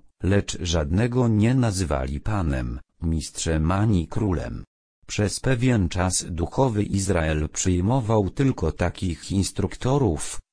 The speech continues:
prawodawców, sędziów, nauczycieli i pomocników na drodze duchowej, jakich Bóg w swojej opatrzności im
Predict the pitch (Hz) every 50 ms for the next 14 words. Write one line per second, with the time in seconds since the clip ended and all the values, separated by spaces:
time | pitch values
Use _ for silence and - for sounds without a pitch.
0 | _ - - 123 123 110 98 90 87 78 87 104 101 - - - - - 71 67
1 | - - - - - - _ _ - - - 151 151 135 104 78 67 67 69 69
2 | 69 65 - - - - - - - - 95 87 80 69 67 65 - - 80 -
3 | - 120 120 110 87 82 80 - - - 98 90 80 - - 85 82 80 80 -
4 | - - - 131 135 131 - - 92 85 - - 85 82 80 78 73 90 113 139
5 | 135 101 87 92 92 95 92 101 98 - - - 120 101 78 - 62 60 60 58
6 | - - _ _ _ - 87 104 131 143 - 135 131 117 95 92 80 80 107 110
7 | - - - - - - - - - 73 65 65 65 69 76 - - 85 82 -
8 | - - - - 95 117 117 - - - - 95 90 - - - - 104 104 101
9 | 98